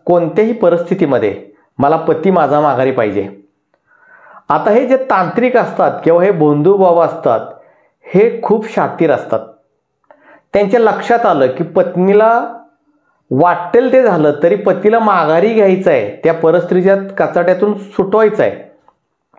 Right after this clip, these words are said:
मग त्या तांत्रिकानं काही काळ तिचं मन जिंकलं आणि एक वेळेस असं सांगितलं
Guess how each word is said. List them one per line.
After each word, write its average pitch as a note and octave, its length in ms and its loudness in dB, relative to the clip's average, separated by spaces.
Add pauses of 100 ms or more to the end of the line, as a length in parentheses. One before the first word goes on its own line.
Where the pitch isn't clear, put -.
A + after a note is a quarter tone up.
(920)
मग A#3 120 2 (320)
त्या C#4 120 2
तांत्रिकानं B3 720 0
काही A3+ 340 0
काळ B3 200 0
तिचं A#3+ 260 0
मन A#3 280 2
जिंकलं E3 600 2
आणि D3+ 680 2 (640)
एक E3+ 200 0
वेळेस G3 200 4
असं F#3+ 260 0
सांगितलं B2 640 -2